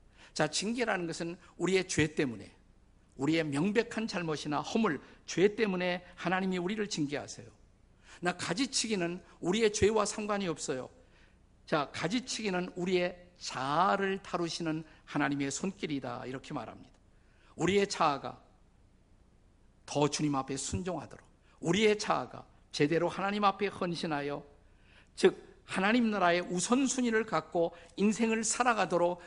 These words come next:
하나님이 때때로 가지치기를 해주신다는 것입니다. 자, 징계와 가지치기는 표면상으로 비슷해 보일 수가 있습니다. 고통스럽다는 관점에서는 같습니다. 둘 다 고통스러워요.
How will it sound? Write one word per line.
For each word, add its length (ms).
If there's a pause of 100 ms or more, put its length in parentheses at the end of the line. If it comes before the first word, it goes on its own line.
(140)
하나님이 680
때때로 480 (120)
가지치기를 680
해주신다는 640
것입니다. 340 (1120)
자, 180
징계와 580
가지치기는 760 (180)
표면상으로 840 (220)
비슷해 360
보일 220
수가 220
있습니다. 420 (840)
고통스럽다는 1120
관점에서는 800
같습니다. 640
둘 220
다 140 (220)
고통스러워요. 680